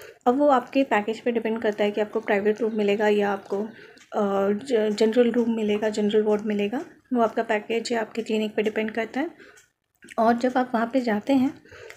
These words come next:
तो एक तो आपने कुछ खाया नहीं होता, कुछ पिया नहीं होता। इनफैक्ट आपको ये भी instruction मिले होते हैं कि आपको उस दिन, अ, कुछ भी ornaments नहीं पहनने। Even जो कान में आपने earrings अगर पहने हैं तो वो भी आपको उतारने पड़ जाते हैं। और एक तो मुझे already inform कर दिया था hospital ने, तो मैं घर से ही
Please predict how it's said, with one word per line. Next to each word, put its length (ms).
तो 140
एक 160
तो 80
आपने 220
कुछ 200
खाया 260
नहीं 120
होता, 160
कुछ 160
पिया 260
नहीं 140
होता। 280
इनफैक्ट 340
आपको 160
ये 160
भी 100
instruction 400
मिले 200
होते 240
हैं 100
कि 140
आपको 360
उस 180
दिन, 180
अ, 40
कुछ 280
भी 120
ornaments 540
नहीं 140
पहनने। 380
Even 320
जो 100
कान 300
में 200
आपने 240
earrings 500
अगर 180
पहने 280
हैं 120
तो 100
वो 120
भी 120
आपको 220
उतारने 320
पड़ 160
जाते 280
हैं। 80
और 100
एक 240
तो 60
मुझे 320
already 260
inform 400
कर 140
दिया 200
था 80
hospital 380
ने, 180
तो 140
मैं 120
घर 160
से 200
ही 180